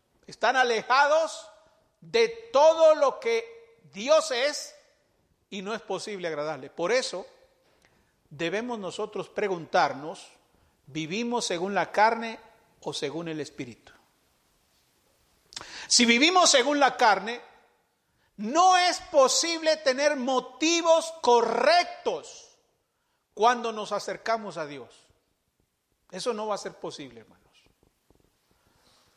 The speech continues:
Esto es así porque lo que el Espíritu de Dios produce no puede ser duplicado por la carne.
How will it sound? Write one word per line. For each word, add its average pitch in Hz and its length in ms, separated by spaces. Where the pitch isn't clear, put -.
Esto 165 220
es 196 80
así 254 240
porque 196 340
lo 170 180
que - 720
el 170 160
Espíritu 220 420
de 180 60
Dios 202 140
produce 196 640
no 185 340
puede 220 240
ser 208 380
duplicado 214 1300
por 190 240
la 190 260
carne. 208 480